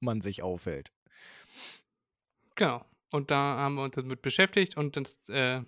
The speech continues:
Speaker 2: ich wollte nur sagen, ich werd demnächst auch Lichtschalter, äh, an- und abbauen können.
Speaker 1: Sehr gut,
Speaker 2: Ähm,
Speaker 1: freut mich, Fred.
Speaker 2: genau.
Speaker 1: Dann, äh, kann ich dir ja Bescheid geben das nächste Mal, wenn ich hier irgendetwas zu tun habe und dann kommst du mal rum und hilfst mir.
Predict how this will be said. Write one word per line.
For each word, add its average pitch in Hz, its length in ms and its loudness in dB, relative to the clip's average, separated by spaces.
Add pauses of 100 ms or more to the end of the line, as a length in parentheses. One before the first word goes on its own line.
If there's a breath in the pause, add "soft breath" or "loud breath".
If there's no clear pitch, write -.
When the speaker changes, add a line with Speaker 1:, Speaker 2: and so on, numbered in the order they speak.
(160)
Speaker 2:
ich 156 120 0
wollte 190 200 8
nur 165 100 6
sagen, 156 240 6
ich 139 140 -2
werd 147 140 2
demnächst 143 300 0
auch 135 140 0
Lichtschalter, 131 760 0
äh, 135 160 -4
an- 135 240 -2
und 135 100 -2
abbauen 127 440 -2
können. 123 260 -2 (360)
Speaker 1:
Sehr 262 180 6
gut, 120 200 4 (260)
Speaker 2:
Ähm, 123 160 -4
Speaker 1:
freut 185 180 4
mich, 156 140 2
Fred. 98 220 -2 (200)
Speaker 2:
genau. 123 200 -6 (1500 loud breath)
Speaker 1:
Dann, 147 280 4
äh, 143 180 4
kann 165 180 2
ich 180 140 -2
dir 170 100 6
ja 135 140 8
Bescheid 123 400 2
geben 120 180 0
das 113 140 -2
nächste 127 280 -2
Mal, 117 160 0
wenn 113 140 0
ich 113 100 -6
hier 120 100 0
irgendetwas 113 500 -4
zu - 100 -6
tun 123 280 -2
habe 143 200 2
und 143 100 2
dann 131 140 0
kommst 143 300 -4
du 139 40 -2
mal 139 120 2
rum 143 200 2
und 139 120 0
hilfst 143 240 2
mir. 156 240 0